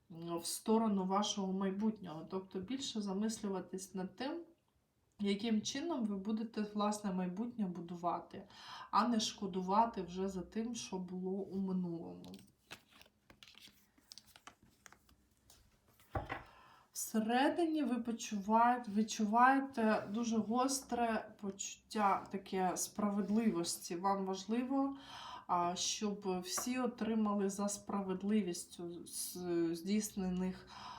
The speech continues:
а, вчинків. Тобто вам необхідно, м,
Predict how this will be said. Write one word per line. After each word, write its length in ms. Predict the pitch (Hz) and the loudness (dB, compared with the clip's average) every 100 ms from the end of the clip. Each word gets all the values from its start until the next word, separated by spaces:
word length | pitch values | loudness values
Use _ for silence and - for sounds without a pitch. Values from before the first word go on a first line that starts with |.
| - | -10
а, 140 | - 165 | -6 -4
вчинків. 720 | - - - 220 185 - - - | -4 -4 0 2 0 -4 -14 -10
Тобто 600 | 190 180 - 190 175 165 | -10 -10 -4 0 0 -2
вам 520 | 180 185 202 254 277 - | -4 4 4 4 0 -2
необхідно, 1200 | 202 202 208 208 - - 196 185 190 214 254 285 - - - - _ - | 0 0 0 -4 -8 -2 -2 0 -2 0 0 -4 -14 -20 -20 -20 _ -14
м, 380 | 175 180 175 | -12 -12 -14